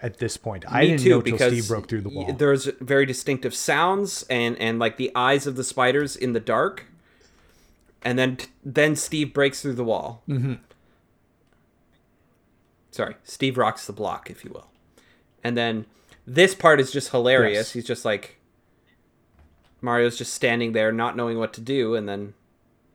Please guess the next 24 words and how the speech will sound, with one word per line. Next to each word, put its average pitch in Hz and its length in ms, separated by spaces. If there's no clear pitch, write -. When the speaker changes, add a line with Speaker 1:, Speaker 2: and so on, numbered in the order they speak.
Speaker 2:
oh 147 140
god, 107 280
then 123 120
he 123 60
gets 120 180
trapped 151 400
in 156 180
with 151 140
the 139 60
creeper, 165 460
Speaker 1:
Oh. - 20
Speaker 2:
and 160 100
the 131 40
creeper 151 360
explo-, - 380
it's - 200
such 196 260
a 170 60
good, 170 200
it's 160 180
a, 143 140
so - 320
fucking 180 340
good. 165 300